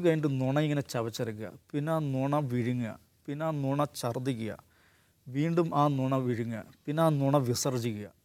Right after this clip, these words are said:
ഇതിൽ ആത്മാനന്ദം കണ്ടെത്തുന്ന ഒരു, ഒരു വർഗത്തെയാണ് ഇവർ വളർത്തിക്കൊണ്ടിരിക്കുന്നത് എന്നുള്ളതാണ്. അങ്ങേയറ്റം, അങ്ങേയറ്റം കുടിലമായിട്ടുള്ള, അങ്ങേയറ്റം വിഷലിപ്തമായ ഒരു മാനസികാവസ്ഥയിലേക്ക്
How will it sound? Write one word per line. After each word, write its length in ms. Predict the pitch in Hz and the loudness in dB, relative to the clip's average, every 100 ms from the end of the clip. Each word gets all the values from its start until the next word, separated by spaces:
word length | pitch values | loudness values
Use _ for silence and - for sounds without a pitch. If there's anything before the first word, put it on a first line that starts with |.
| 202 156 | -14 -12
ഇതിൽ 280 | 151 185 175 190 - _ 127 127 | -6 -2 0 -2 -4 _ -6 -2
ആത്മാനന്ദം 800 | 143 - 156 160 160 156 147 139 123 - _ - | -2 0 2 6 8 6 4 0 -4 -14 _ -14
കണ്ടെത്തുന്ന 420 | 120 117 120 117 113 | -10 -10 -8 -8 -6
ഒരു, 140 | 117 123 - | -6 -8 -10
ഒരു 120 | 127 123 110 107 | -8 -6 -4 0
വർഗത്തെയാണ് 720 | 123 127 139 127 110 107 123 _ _ _ _ _ | 2 2 0 0 -4 -6 -12 _ _ _ _ _
ഇവർ 160 | 135 147 147 | -10 -8 -6
വളർത്തിക്കൊണ്ടിരിക്കുന്നത് 720 | 147 156 170 151 123 113 110 | -4 -2 -2 -2 -2 -4 -6
എന്നുള്ളതാണ്. 320 | 104 104 90 _ _ - 147 | -10 -14 -20 _ _ -16 -12
അങ്ങേയറ്റം, 520 | 165 185 175 165 156 196 - 139 | -6 -2 -2 0 -4 -6 -16 -12
അങ്ങേയറ്റം 400 | 160 160 151 139 _ - | -8 -8 -8 -12 _ -4
കുടിലമായിട്ടുള്ള, 640 | 147 147 160 127 107 110 123 | 2 4 4 4 -2 -4 -6
അങ്ങേയറ്റം 380 | 147 156 147 143 - - - - - _ - | -4 -4 -4 -8 -10 -20 -20 -20 -20 _ -6
വിഷലിപ്തമായ 920 | 127 131 170 165 160 165 135 123 117 117 | -2 4 6 6 6 4 4 4 2 0
ഒരു 100 | 120 117 113 | -2 -2 0
മാനസികാവസ്ഥയിലേക്ക് 1000 | 117 127 131 117 110 - 113 104 107 | 0 0 -2 -2 -2 -6 -10 -12 -12